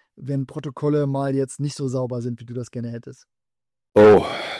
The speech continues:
Speaker 2: da gibt's, äh, eine ganze Hitliste. Der Klassiker Nummer eins, es fehlt die Uhrzeit. Start und Ende. Klingt banal, aber das ist juristisch relevant. Wenn später ein Streit aufkommt, muss ein Richter wissen, wann genau warst du dort und wie lange.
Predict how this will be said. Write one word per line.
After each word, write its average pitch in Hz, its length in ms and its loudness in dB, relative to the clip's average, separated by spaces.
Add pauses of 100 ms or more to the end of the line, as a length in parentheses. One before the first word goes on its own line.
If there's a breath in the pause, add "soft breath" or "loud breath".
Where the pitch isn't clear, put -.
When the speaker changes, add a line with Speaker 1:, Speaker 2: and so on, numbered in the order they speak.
(120)
Speaker 2:
da 85 180 4
gibt's, - 460 -4
äh, 87 60 -6
eine 82 240 -2
ganze 85 240 -2
Hitliste. 92 920 2
Der - 340 -2
Klassiker 90 720 2
Nummer 87 400 2
eins, 80 540 -4 (160)
es - 180 -2
fehlt 73 220 0
die 71 80 -2
Uhrzeit. 78 600 0 (200)
Start - 600 -4 (360)
und 78 160 -4
Ende. 76 400 -6 (840 loud breath)
Klingt 104 240 2
banal, 87 460 4
aber 82 220 2
das 80 160 2
ist - 160 0
juristisch 95 440 2
relevant. 82 720 2 (120)
Wenn 85 260 2
später 85 420 4
ein 82 140 2
Streit 80 340 0
aufkommt, 82 640 -4
muss 98 280 2
ein 80 180 0
Richter 82 320 0
wissen, 82 500 -2
wann 82 220 -2
genau 85 320 2
warst 80 220 0
du 78 40 -2
dort 78 220 -2
und 78 140 -2
wie 78 60 0
lange. 76 420 -2